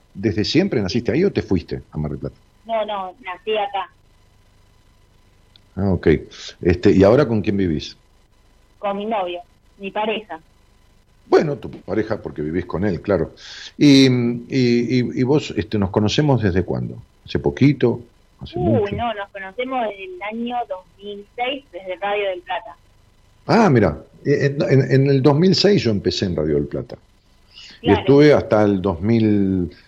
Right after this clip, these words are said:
Speaker 1: hasta, me parece que hasta marzo del dos mil trece, algo así. Este,
Speaker 2: Claro,
Speaker 1: mien-,
Speaker 2: puede
Speaker 1: mientras la
Speaker 2: ser.
Speaker 1: radio fue, eh, de Tinelli, mientras la, la
Speaker 2: Claro.
Speaker 1: radio fue de Marcelo Tinelli, yo estuve ahí.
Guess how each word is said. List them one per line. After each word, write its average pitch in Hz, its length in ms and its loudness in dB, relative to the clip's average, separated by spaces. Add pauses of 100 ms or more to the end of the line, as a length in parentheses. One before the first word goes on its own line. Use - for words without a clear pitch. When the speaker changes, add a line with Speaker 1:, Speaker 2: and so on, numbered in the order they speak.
(160)
Speaker 1:
hasta, - 840 -4 (600)
me 143 160 0
parece - 360 -2
que - 80 0
hasta - 280 -4
marzo 113 360 2
del 101 80 4
dos 87 160 0
mil 104 160 -2
trece, 87 600 0 (300)
algo 80 220 -6
así. - 240 -8 (720)
Este, 131 180 2
Speaker 2:
Claro, 160 120 0
Speaker 1:
mien-, 190 160 6
Speaker 2:
puede 190 120 2
Speaker 1:
mientras 175 220 2
la 170 60 4
Speaker 2:
ser. 175 100 4
Speaker 1:
radio 196 180 4
fue, 165 220 -2
eh, 98 1080 -2
de 101 140 0
Tinelli, 107 520 0 (500)
mientras 104 340 -2
la, 113 60 -2
la 120 100 -4
Speaker 2:
Claro. 110 160 2
Speaker 1:
radio 156 160 4
fue 156 180 2
de 143 160 6
Marcelo 135 400 -2
Tinelli, 170 320 2
yo 113 100 2
estuve 90 400 4
ahí. 87 220 0